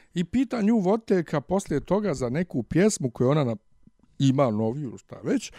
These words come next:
je li bila inspirisana ovim događajima u Americi, ona kaže, da, izborima, jer ja sam bila šokirana kako može da pobijedi neko kome istina ne znači ništa.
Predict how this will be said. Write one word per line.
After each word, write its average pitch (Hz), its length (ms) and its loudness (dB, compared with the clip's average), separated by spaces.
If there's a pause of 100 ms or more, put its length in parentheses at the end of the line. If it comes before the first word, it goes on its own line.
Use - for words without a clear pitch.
(680)
je 135 120 0
li 127 40 0
bila 147 280 4
inspirisana 147 560 0
ovim 117 200 0
događajima 113 560 0
u 107 100 -4
Americi, 165 440 -4
ona 180 140 -4
kaže, 160 240 -2
da, 185 180 2
izborima, 160 520 -2 (540)
jer 127 100 -2
ja 160 100 2
sam 180 160 0
bila 190 200 0
šokirana 190 880 0 (400)
kako 214 400 2
može 208 340 2
da 165 140 0
pobijedi 175 540 4
neko 165 320 2
kome 147 280 0
istina 147 520 -2
ne 131 180 0
znači 139 420 -4
ništa. 120 460 -4